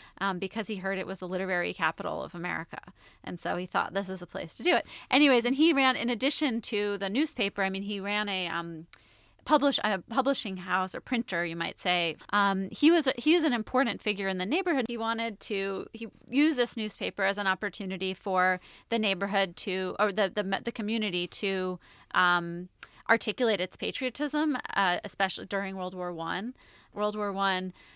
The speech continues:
uh, was such an important moment for Arab and Syrian communities across the United States. Um, and of course, uh, the Ottoman Empire was on the other side of the war, um, from the U S, and, um,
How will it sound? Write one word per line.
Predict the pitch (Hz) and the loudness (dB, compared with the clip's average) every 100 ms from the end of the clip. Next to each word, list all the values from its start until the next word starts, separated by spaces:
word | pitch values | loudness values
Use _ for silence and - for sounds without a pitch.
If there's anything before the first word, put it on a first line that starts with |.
| - - | -10 0
uh, | 196 185 - | 2 2 0
was | 202 | -6
such | - 226 - | 2 2 4
an | 247 | -2
important | 190 - 190 180 175 | -4 -4 -4 -4 -4
moment | 180 185 180 180 - | -4 -2 -2 -4 -6
for | - - 196 185 185 180 180 - - - - - | -10 -4 0 4 4 4 0 -6 -20 -20 -14 -2
Arab | - 254 233 214 | 6 8 8 6
and | 196 | 0
Syrian | - 202 214 190 185 | -2 0 0 0 -4
communities | 208 185 190 180 180 170 | -6 -6 -4 -4 -4 -6
across | - - 175 170 - | -10 -2 0 0 -4
the | 190 | -8
United | 175 165 165 | -4 -4 -6
States. | - 202 185 180 - - - | -6 -4 -2 -6 -10 -14 -8
Um, | 175 175 170 165 - | -6 -4 -6 -10 -6
and | 185 180 | -6 -4
of | - | -2
course, | - 302 302 - - - - - _ _ _ _ _ - | 6 6 6 0 -16 -20 -20 -20 _ _ _ _ _ 6
uh, | 220 196 | 8 8
the | 185 | 10
Ottoman | 254 254 | 10 10
Empire | 226 247 233 | 4 4 4
was | 220 | 4
on | 190 196 | 0 -2
the | 175 | 2
other | 233 226 | 4 4
side | - 190 190 240 254 | 2 4 6 6 4
of | 196 185 | 0 -2
the | 180 | -4
war, | 170 175 226 320 - | -2 2 2 2 -2
um, | 202 190 180 | -2 0 -2
from | 180 202 196 202 | -2 -2 -2 -2
the | 185 | -4
U | 180 | -2
S, | 175 220 - - - | 2 2 0 -10 -8
and, | 196 196 196 196 190 - | -4 0 0 -2 -4 -4
um, | 190 190 185 175 175 | 0 2 2 -2 -6